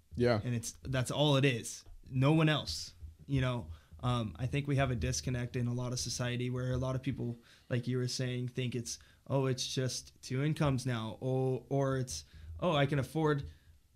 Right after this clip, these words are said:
Speaker 2: a certain car now because we both make this amount of money," you know? And yes, that's, those are good things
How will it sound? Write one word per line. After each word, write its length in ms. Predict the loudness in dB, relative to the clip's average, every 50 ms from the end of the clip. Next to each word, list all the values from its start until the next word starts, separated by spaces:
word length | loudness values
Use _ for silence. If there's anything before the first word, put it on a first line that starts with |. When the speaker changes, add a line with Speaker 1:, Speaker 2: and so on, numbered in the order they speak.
| -20 _ _ _ _ -6
Speaker 2:
a 60 | -4
certain 320 | -2 0 0 0 0 -2
car 320 | 0 0 2 2 4 4 4
now 260 | 4 4 4 4 2
because 560 | 2 0 0 0 0 0 0 -2 -4 -4 -4
we 80 | -4 -4
both 300 | -4 -4 -4 -4 -4 -4
make 180 | -6 -6 -6
this 160 | -6 -8 -6
amount 240 | -4 -6 -6 -6 -6
of 80 | -6 -4
money," 480 | -2 0 0 0 0 -2 -4 -4 -6 -8 -14 -18 -20 -20 -20 -20 -20 -18 -8
you 140 | -4 0 0
know? 200 | 2 2 0 -2 -2
And 240 | -2 -2 -2 -2 -4 -10 -16 _
yes, 380 | -2 0 2 2 0 -2 -4 -2
that's, 400 | -2 0 0 0 -2 -6 -8 -8
those 280 | -4 -2 0 0 0 0
are 60 | -2
good 260 | 0 0 0 0 0
things 480 | 0 0 0 0 0 -2 -2 -6 -10 -12